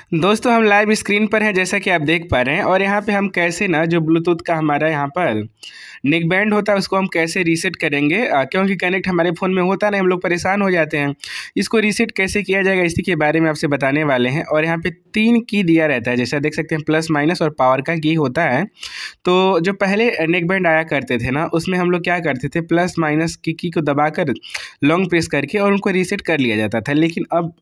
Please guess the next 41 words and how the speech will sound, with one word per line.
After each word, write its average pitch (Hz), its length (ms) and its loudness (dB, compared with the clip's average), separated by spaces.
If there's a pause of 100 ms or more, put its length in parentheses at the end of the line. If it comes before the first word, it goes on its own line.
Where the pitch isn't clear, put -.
आ, 131 180 -2
प्राइवेसी 151 420 -2
के 185 120 -6
साथ 185 260 -4
यहाँ 180 120 -2
पे 170 80 0
बहुत 170 180 -2
सारे 175 140 0
नेक 165 180 0
बैंड 151 200 0
आ 139 40 2
रहे 127 140 0
हैं, 127 100 -4 (440)
इनको 202 280 0
कैसे 214 340 -2
ह-, 147 340 2
हम 160 180 0
लोग 175 160 2
यहाँ 175 100 0
पर 170 120 -2
रीसेट 160 280 -2
करेंगे, 147 300 -2
आपको 139 260 -2
बता 120 260 -2
रहा 131 80 0
हूँ 147 100 -4
पूरा 127 200 0
तरीका, 117 340 0
ठीक - 200 -4
है 131 80 -2
ना। 143 180 0 (760)
देखिए 185 180 0
दोस्तों, 220 240 0
आपको 208 160 -4
क्या 185 220 2
करना 190 300 0
है, 190 200 0
सबसे 185 340 -4
पहले, 185 320 0 (840)
आ, 139 300 4
देखिए 143 380 0